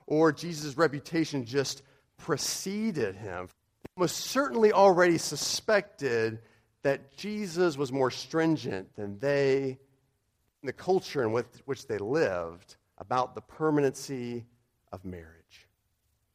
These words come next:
They, see, their deeply entrenched opinion is that marriage is permanently purposeful to the degree that it results in a happier me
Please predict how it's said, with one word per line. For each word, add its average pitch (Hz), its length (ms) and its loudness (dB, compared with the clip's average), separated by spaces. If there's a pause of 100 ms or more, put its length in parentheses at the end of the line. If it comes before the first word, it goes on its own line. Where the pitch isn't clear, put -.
(320)
They, 135 140 -2
see, 160 200 0
their 170 180 4
deeply 202 840 0 (460)
entrenched 147 680 -2
opinion 107 1080 0 (440)
is 127 200 -6
that 135 220 -2
marriage 190 800 4 (320)
is 143 220 -8
permanently 190 760 2
purposeful 110 1000 -6 (220)
to - 60 -20
the 127 120 -10
degree 135 800 -2 (340)
that 143 140 4
it 185 80 2
results 127 840 0 (200)
in 127 140 -4
a 120 160 -8
happier 196 420 0
me 92 480 -4